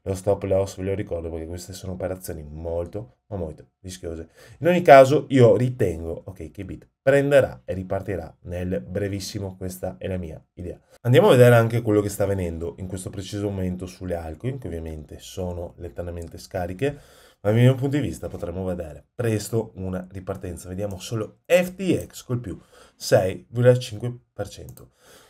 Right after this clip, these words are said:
In aggiunta, se andiamo a vedere anche quello che sta avvenendo in questo momento sul Alco Index, sui novanta giorni siamo a sedici, però vediamo come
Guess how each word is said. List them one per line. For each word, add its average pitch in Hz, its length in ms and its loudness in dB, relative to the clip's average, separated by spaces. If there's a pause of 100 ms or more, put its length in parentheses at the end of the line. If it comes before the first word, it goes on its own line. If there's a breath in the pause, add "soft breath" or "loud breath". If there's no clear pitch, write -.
(160 soft breath)
In 208 100 8
aggiunta, 202 340 8
se 123 140 4
andiamo 143 180 6
a 143 40 8
vedere 139 200 12
anche 127 220 2
quello 127 240 4
che 120 80 0
sta 120 360 6
avvenendo 117 540 4
in 95 80 0
questo 101 220 -4
momento 98 540 -4
sul 87 380 -10
Alco 82 580 -8
Index, 87 480 -8
sui 196 340 -4
novanta 104 460 4
giorni 85 440 -2
siamo 92 200 -8
a - 20 -4
sedici, 78 420 -14
però 92 220 -6
vediamo 82 400 -10
come 101 420 -4